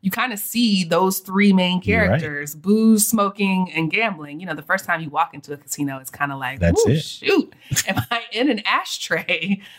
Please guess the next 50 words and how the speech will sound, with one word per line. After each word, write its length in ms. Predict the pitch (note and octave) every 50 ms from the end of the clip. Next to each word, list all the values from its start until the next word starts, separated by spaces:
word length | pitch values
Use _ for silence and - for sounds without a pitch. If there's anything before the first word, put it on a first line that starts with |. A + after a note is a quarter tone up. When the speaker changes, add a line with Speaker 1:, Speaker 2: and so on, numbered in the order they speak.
| - _ -
Speaker 1:
But 80 | B3+ C4+
of 100 | C#4+ -
course, 240 | - F#4 F4 B4
there 220 | - D4+ C#4+ C4+ C4
are 60 | A#3+ A3
other 220 | C4 C4 B3+ B3
vices. 520 | A#3+ G#3 G3+ G#3 - - A3+ A3+ A3+ A3+ A#3+
And 140 | A#3 A#3
of 120 | A#3 A#3 -
course, 220 | - A#3+ A3+ G#3+ -
there 180 | - G#3 G#3
are 160 | G3+ G3 G3+
the 140 | G3 G3+ G3+ F#3+
exceptions 560 | G3 - - F3 E3+ - - F3+ F3+ E3+ F3+
of 100 | E3+ _
people 380 | - F3+ E3+ E3 E3+ E3+ E3 E3+ D#3+
who 360 | E3+ E3 E3 E3 E3 E3 E3 _ _ _ _ _ _ -
do 180 | - C4 D4 C#4+
drink 320 | F#3 E3 D3 C#3+ C#3+ -
water 340 | D3 C#3 C3+ B2 B2+ C3+ C#3
and 260 | - - C#3+ C#3 C#3
tea 380 | - - D3+ D3 C#3+ C#3 C3 C3 _ _
while 200 | - D#3 D3+ D3 C#3+
they 100 | D3 C#3
gamble. 500 | - C#3+ C#3+ C#3+ A#2 F#2+ E2+ D#2+ - _ _ _ _ _ _ _ -
Again, 280 | A#2+ - A3 F3 D#3 - - - A#2 -
<laughs> 180 | B3 A3+ A3 -
not 300 | A#3 A3+ - D4 - G3+
judging, 640 | G3+ - A3 A3+ B3 C4+ - E3 C#3+ D3+ F3+ G3 G3+ - - - - _ -
just 160 | A#3 B3 -
helping 480 | - - A#3+ B3 A#3+ - A3+ G#3+ G#3 G#3
to 120 | - G#3
put 240 | G3 - A3 G#3+ G3+
it 120 | F#3+ F#3 - -
all 260 | F3 F3 F3+ F#3 F3+ -
in 160 | F3+ F3+ F3+
perspective, 880 | F#3 - E3+ D#3+ - - - F3+ F#3 F3+ - - D#3+ D#3 D3 D3 D3 D3+ _ _ _ _ -
because 180 | F3 F#3 F3+ F3+
it's 60 | E3+
important 460 | F3+ F3 F3+ - - A3 G3+ - F#3+ -
to 80 | - F3
know 200 | E3+ E3 E3 D#3+
the 80 | D#3
size 500 | D3 - - - D3 D#3 F3+ F3+ F#3 F3
of 80 | E3+ D#3+
this 220 | E3 D#3+ D3+ -
pie, 320 | - - D#3+ D#3+ F3 F#3 F#3
to 80 | F3
know 240 | E3 E3 E3 E3 E3
that 140 | D#3+ D#3